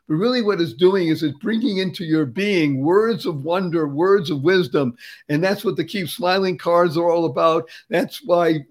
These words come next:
celebrities all over the world and millions and millions of people have the cards in twenty-seven different languages and all kinds of other good, upbeat, positive, purposeful, powerful, pleasant messages that we have available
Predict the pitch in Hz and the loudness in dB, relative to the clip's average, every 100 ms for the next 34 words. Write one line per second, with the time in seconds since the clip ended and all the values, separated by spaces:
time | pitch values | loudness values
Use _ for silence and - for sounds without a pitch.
0 | 160 - 165 170 196 196 185 156 170 185 | -10 -8 2 4 4 2 -2 -2 0 2
1 | 175 151 165 156 170 170 175 170 - 151 | 0 0 -4 -2 0 2 2 0 -2 -2
2 | 156 190 302 320 415 403 269 240 170 180 | 0 0 2 4 2 2 0 0 0 0
3 | 180 196 208 190 156 165 180 165 160 139 | 4 4 4 0 -2 -4 -4 -4 -4 -4
4 | - - _ 175 175 185 160 - 175 165 | -8 -20 _ 0 2 0 -6 -4 2 2
5 | 156 135 - _ _ - 170 165 160 147 | 2 0 -8 _ _ 0 0 0 -4 -8
6 | - 240 _ _ - - 233 240 - 214 | -14 -20 _ _ -16 -4 0 0 2 2
7 | 185 170 180 175 170 175 175 170 156 151 | 2 2 2 2 0 0 0 0 0 -2
8 | 147 165 180 170 175 143 135 160 160 139 | 0 0 0 -2 -4 -4 -2 -2 -2 -4
9 | - 175 160 - - _ 165 190 - 185 | 2 2 2 -6 -20 _ -2 -2 -2 -2
10 | 160 - - 185 190 165 170 165 185 175 | -2 -8 -4 0 0 0 -2 -4 -4 -4
11 | 165 - 151 - 170 175 147 135 - 160 | -6 -4 -6 -4 2 2 0 -8 -2 0
12 | 160 156 143 156 - 151 123 139 151 139 | 0 -2 0 -2 -2 -4 -2 -2 -2 -2
13 | 143 139 214 180 156 156 208 220 180 160 | -2 0 2 2 0 0 0 2 0 0
14 | 160 | -4